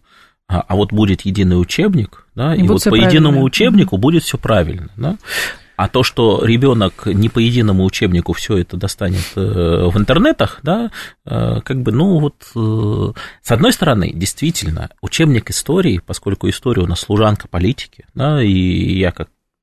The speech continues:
Speaker 1: человек, который преподавал историю, э, и обществознание в школе, я учил
Speaker 2: Мгм,
Speaker 1: детей,
Speaker 2: мгм.
Speaker 1: я знаю это на себе, да, а, то первое, что я сделал, я, конечно, отказался от учебников истории и обществознания, в первую очередь, да, потому что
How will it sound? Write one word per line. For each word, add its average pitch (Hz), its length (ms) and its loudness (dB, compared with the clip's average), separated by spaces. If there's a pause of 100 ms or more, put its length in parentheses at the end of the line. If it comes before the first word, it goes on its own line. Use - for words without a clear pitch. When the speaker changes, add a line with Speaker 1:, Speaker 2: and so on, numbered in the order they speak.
(420)
Speaker 1:
человек, 95 380 -2
который 90 280 -6
преподавал 95 600 0
историю, 98 480 -4 (400)
э, 92 140 0
и 90 100 2
обществознание 85 640 0
в - 60 -6
школе, 78 320 -4
я 110 120 4
учил 147 400 4
Speaker 2:
Мгм, - 80 2
Speaker 1:
детей, 175 340 -2
Speaker 2:
мгм. 175 140 -8
Speaker 1:
я 90 160 0
знаю 92 420 0
это - 160 -14
на 82 100 -4
себе, - 400 -8 (100)
да, 123 200 -4 (420)
а, 90 260 0
то - 140 -10
первое, 107 240 2
что - 160 -4
я 82 80 2
сделал, 110 240 0
я, 85 60 0
конечно, 98 340 -4
отказался 90 440 -6
от - 100 -20
учебников - 480 -8
истории 123 340 0
и 85 60 2
обществознания, 80 760 -4 (260)
в - 80 -20
первую 80 320 0
очередь, - 240 -12 (220)
да, 139 100 2
потому 82 320 -4
что - 160 -16